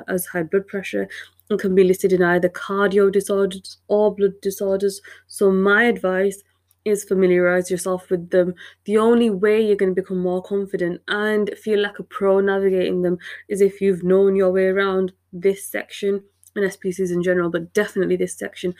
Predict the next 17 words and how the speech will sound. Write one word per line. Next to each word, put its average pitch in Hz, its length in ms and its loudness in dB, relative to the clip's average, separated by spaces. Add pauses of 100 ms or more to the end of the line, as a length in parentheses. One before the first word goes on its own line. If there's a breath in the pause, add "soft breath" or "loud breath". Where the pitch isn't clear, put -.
(240 loud breath)
because - 180 -6
if 170 80 -4
someone 240 360 2
rings 254 280 2
you 220 240 0
up - 220 -6 (300)
in 208 140 0
your 180 180 2
exam 170 360 -6 (180)
<laughs> - 180 -4
and 220 340 0 (240 loud breath)
says, 196 600 0 (680 soft breath)
"I 202 180 -2
feel 196 300 2
like 190 260 -8
I 190 140 -6
have 185 680 -8